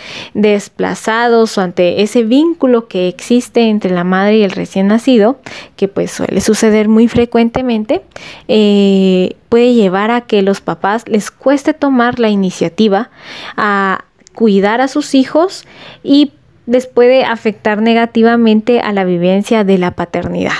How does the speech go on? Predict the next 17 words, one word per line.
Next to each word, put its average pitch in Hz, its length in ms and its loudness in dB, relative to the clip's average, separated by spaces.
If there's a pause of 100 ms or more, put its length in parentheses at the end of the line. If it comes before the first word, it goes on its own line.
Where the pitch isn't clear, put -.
(100)
Se - 200 -6
comienzan 196 520 0
a 220 80 2
alejar, 190 400 0
alejar 190 440 -2
poco 233 280 -2
a 277 100 -4
poco 240 380 0 (380)
porque 330 260 0
comienzan 302 420 2
a 285 140 0
pensar 247 420 0
que 233 120 0
solamente 247 720 0
son 233 300 0
las 240 200 2
mamás 240 460 0